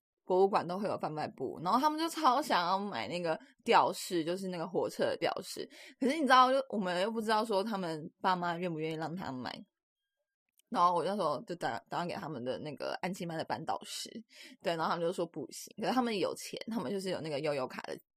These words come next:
悠游卡里面有钱，就学生证悠游卡有钱。然后我说，“啊，可是老师说不能买，就不行这样子。”然后你知道他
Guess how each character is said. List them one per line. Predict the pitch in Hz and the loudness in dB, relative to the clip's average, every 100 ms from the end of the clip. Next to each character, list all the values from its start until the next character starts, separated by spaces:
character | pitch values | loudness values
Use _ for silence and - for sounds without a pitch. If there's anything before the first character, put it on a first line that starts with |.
| _ | _
悠 | 196 | 2
游 | 180 | 2
卡 | 208 | 0
里 | 120 | -6
面 | 147 | -6
有 | 101 - | -6 -10
钱， | - - 160 | -12 -12 -6
就 | 160 | -4
学 | 180 - | -2 -2
生 | 202 190 | -4 -4
证 | 190 151 | -4 -4
悠 | 135 | -6
游 | |
卡 | 190 - | -6 -10
有 | - - | -14 -16
钱。 | - - 208 _ _ _ _ _ _ _ _ _ _ _ _ - _ - | -14 -14 -14 _ _ _ _ _ _ _ _ _ _ _ _ -20 _ 0
然 | 190 | 4
后 | 185 | 4
我 | 208 | 4
说 | 196 160 | 2 2
，“啊， | 147 | 0
可 | 202 185 | 0 0
是 | |
老 | 143 | 2
师 | 175 | 0
说 | 196 | -2
不 | 175 170 | -4 -6
能 | 117 | -8
买， | 90 80 - - 214 208 - | -10 -12 -12 -18 -20 -16 -12
就 | 175 | -8
不 | 156 | -8
行 | - - - | -8 -10 -10
这 | 104 | -12
样 | - - | -12 -16
子。” | - - - - - | -20 -20 -20 -20 -10
然 | - | -4
后 | 214 | 0
你 | 208 | 4
知 | |
道 | 220 247 269 | 6 4 0
他 | 262 233 262 | 2 2 2